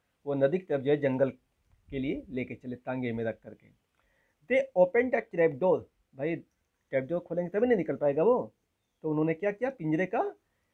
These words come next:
they opened the trap door, उन्होंने उसका दरवाज़ा खोल दिया पिंजरे का, and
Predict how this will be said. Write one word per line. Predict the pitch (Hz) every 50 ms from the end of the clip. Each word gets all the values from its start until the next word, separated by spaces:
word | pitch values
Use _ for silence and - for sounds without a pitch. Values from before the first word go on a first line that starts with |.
| _ _ _
they | 131 160 214 - - - 170
opened | 160 160 - 202 214 214
the | 269 - - _
trap | 160 143 139 135 127 117
door, | 151 151 135 117 - _ _ _ _ _ _ _ _
उन्होंने | 139 131 131 131 135 156 233 370 381 330 - _ _ _ _ _ _
उसका | 143 135 - _ 147 139
दरवाज़ा | 127 127 120 120 117 117 113 117 113
खोल | 113 _ _ 165 190 214 220
दिया | 220 233 233 226 226
पिंजरे | 220 208 214 202 214 202 202
का, | 220 220 220 214 - _ _ _ _ _ _ _ _ -
and | 180 185 160